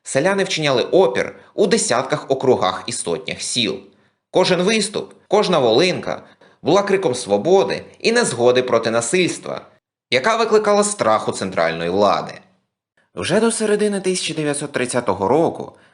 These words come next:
масштаби селянського спротиву змусили центральну владу діяти з іще більшою жорстокістю. Повстання, що спалахували в сотнях сіл, більше не можна було списати на окремі локальні зворушення. Д П У та Ч К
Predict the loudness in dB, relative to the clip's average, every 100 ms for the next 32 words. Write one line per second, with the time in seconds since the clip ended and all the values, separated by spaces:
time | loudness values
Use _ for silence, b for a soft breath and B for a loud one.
0 | b -6 -2 -2 0 -2 -2 -4 -4 -2
1 | -2 -2 0 2 2 0 -6 -10 b b
2 | _ -6 -2 -2 -2 -4 -4 -4 -2 0
3 | 0 0 0 0 -2 -4 -12 B B -2
4 | 0 0 -2 -2 -2 0 0 -2 -2 -2
5 | 0 0 0 0 0 0 -2 -12 -14 -18
6 | _ _ _ -2 -2 0 0 0 -2 -6
7 | -8 B -4 -2 2 2 2 2 2 2
8 | 0 0 0 -6 -4 -2 -2 -4 B B
9 | B 2 2 0 0 2 2 0 -2 -4
10 | -6 -4 -2 -2 -4 -12 B B -2 0
11 | 2 2 2 2 2 0 -2 -2 0 0
12 | 0 -4 -8 -14 -16 b b -4 0 2
13 | 2 2 0 -2 -2 -2 -2 -6